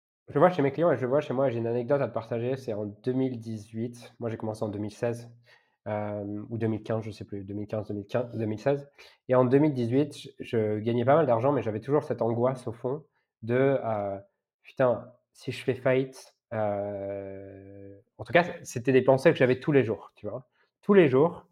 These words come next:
j'avais au moins la pensée à un moment donné, « Putain, si tu fais faillite, si ça marche pas, tout ça. » Et un jour, je me suis posé, je me suis dit, « Ok, ce serait quoi l'opportunité, les bénéfices pour toi si tu faisais faillite ? » Et en me posant cette question, la réponse qui est arrivée, c'est, bon, ben,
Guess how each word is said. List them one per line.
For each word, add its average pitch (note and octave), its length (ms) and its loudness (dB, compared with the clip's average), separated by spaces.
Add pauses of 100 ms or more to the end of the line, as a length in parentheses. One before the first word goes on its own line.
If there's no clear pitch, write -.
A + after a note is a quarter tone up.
j'avais B2 380 2
au D3+ 100 10
moins F3+ 200 8
la C3+ 120 8
pensée B2+ 280 2
à C3 60 4
un A#2+ 40 0
moment A2+ 160 -2
donné, « A#2 260 -4
Putain, A#2+ 360 -4
si - 180 -14
tu A#2 120 -18
fais C#3 100 -4
faillite, A#2 360 -2
si - 60 -18
ça A#2 120 -2
marche G#2+ 200 -6
pas, A2 140 -8
tout - 120 -20
ça. » - 140 -20 (720)
Et C3 40 2
un C#3 60 4
jour, F#3 120 6
je D#3+ 60 2
me C3+ 80 0
suis - 120 -12
posé, C#3+ 280 0
je C3+ 60 -4
me B2+ 60 -4
suis C3 140 -8
dit, « B2+ 60 -8 (120)
Ok, C3+ 80 -16 (1120)
ce C3 60 -16
serait E3 160 0
quoi G3 140 8
l'opportunité, D3+ 600 2
les C3+ 80 2
bénéfices C3+ 440 -2
pour B2+ 160 -12
toi D#3 260 0
si - 220 -12
tu C3+ 120 -14
faisais B2 180 -8
faillite ? » - 460 -12 (320)
Et C3+ 840 0
en B2+ 100 -2
me B2+ 60 -4
posant D#3+ 240 -2
cette C#3+ 200 -8
question, D#3 360 -6
la A#2 260 -4
réponse D3 320 -4
qui - 120 -8
est - 20 -2
arrivée, A#2+ 340 -4
c'est, A2 460 -10 (440)
bon, B2+ 280 -8
ben, G#2 400 -8